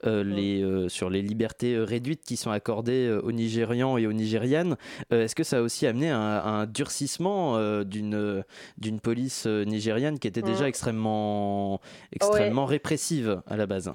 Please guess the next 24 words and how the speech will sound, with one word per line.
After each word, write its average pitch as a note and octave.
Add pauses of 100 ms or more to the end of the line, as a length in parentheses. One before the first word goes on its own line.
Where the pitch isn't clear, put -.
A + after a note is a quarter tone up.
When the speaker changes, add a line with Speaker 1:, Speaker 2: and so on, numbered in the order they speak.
(120)
Speaker 2:
Ouais, G3
exactement, A3
parce G3
que, F3
par G3
exemple, G#3
en F3+
fait, G#3+
euh, E3 (520)
le F#3
confinement G#3+
a F#3+
été, G3
euh, E3
bon, G3
nous, A3+
on B3
n'avait F#3+
même F3+
pas G3+
le G3+
droit G#3+
de G#3
sortir, -